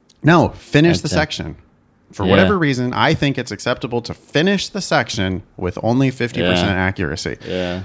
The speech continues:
Speaker 2: that's weird.
Speaker 1: Listen, if you do twelve questions out of twenty-five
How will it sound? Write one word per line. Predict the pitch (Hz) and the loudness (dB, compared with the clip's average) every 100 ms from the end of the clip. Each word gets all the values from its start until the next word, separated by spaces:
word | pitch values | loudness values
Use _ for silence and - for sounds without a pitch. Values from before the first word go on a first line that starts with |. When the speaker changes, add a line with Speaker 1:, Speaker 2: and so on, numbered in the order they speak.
| 95 | -12
Speaker 2:
that's | 95 - | -14 -4
weird. | 92 90 90 147 101 - - | 0 0 -2 -6 -8 -6 2
Speaker 1:
Listen, | 185 156 120 - _ - | 2 4 0 -2 _ -2
if | 143 147 | -2 -2
you | 170 208 | -4 -2
do | 208 175 | -2 -2
twelve | - - 147 165 143 | -2 0 2 2 0
questions | - 135 147 - 95 92 101 - _ _ _ _ _ | 0 0 0 -4 -4 -2 -4 -8 _ _ _ _ _
out | 110 110 | 0 0
of | 104 | 0
twenty-five | - 131 117 - 117 110 87 87 | 0 0 0 0 0 0 -2 -4